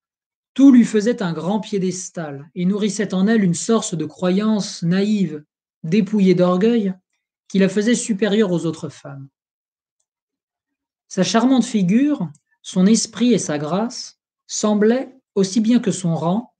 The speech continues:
lui donner accès dans la sphère des êtres heureux. Ses fraîches matinées s'écoulaient dans les enchantements. Sa jeune vie se dépensait dans le mensonge riant des plaisirs de la cour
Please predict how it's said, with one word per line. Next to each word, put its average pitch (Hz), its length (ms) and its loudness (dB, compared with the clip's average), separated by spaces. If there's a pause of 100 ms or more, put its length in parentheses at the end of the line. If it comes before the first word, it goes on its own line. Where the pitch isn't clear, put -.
(600)
lui 214 120 4
donner 277 220 6
accès 233 500 0
dans 208 100 0
la 175 140 0
sphère 233 420 -4
des 170 240 -2
êtres 170 400 -6
heureux. 139 380 -8 (1300)
Ses - 240 -4
fraîches 208 480 -2
matinées 190 460 2
s'écoulaient 214 640 0
dans 202 100 0
les 160 200 -2
enchantements. 165 640 -6 (600)
Sa - 160 -2
jeune 220 220 6
vie 285 180 4
se 277 100 2
dépensait 208 540 0
dans 214 100 2
le 175 140 2
mensonge 202 560 0
riant 214 360 -2
des 185 120 0
plaisirs 214 500 0
de 156 60 -6
la 156 160 -6
cour 247 540 -2